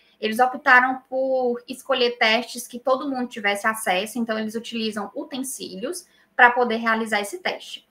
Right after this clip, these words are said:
A gente tem o teste fluxo, a gente tem o teste de inclinação da colher, o de pressão do garfo, o de separação do garfo e o de gotejamento do garfo.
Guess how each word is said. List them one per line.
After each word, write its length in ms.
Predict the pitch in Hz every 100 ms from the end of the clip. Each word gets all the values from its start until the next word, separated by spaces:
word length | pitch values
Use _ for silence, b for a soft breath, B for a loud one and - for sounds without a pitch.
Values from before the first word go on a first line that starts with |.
| _
A 80 | -
gente 280 | 220 240 262
tem 160 | 240
o 40 | 226
teste 400 | - 240 247 240
fluxo, 680 | - 233 220 226 - 403 - _ _ _ _
a 80 | 226
gente 260 | 226 233 -
tem 420 | - 185 170 - _ b _
o 100 | -
teste 300 | 254 247 247
de 60 |
inclinação 500 | 240 233 214 208 220
da 100 | 202
colher, 540 | 196 196 190 190 233 - _ _ _ _ _
o 80 | -
de 100 | 220
pressão 460 | 220 214 202 233 262
do 140 | 277
garfo, 600 | 208 190 180 196 294 339 _ _
o 60 |
de 160 | 208 202
separação 720 | - 302 494 330 254 254 220
do 80 | 196
garfo 460 | 196 185 185 226 - _
e 100 | 233
o 60 | 240
de 140 | 220
gotejamento 1080 | 214 214 254 339 277 262 226 185 185 - 262 -
do 180 | 214 262
garfo. 480 | 262 165 170 -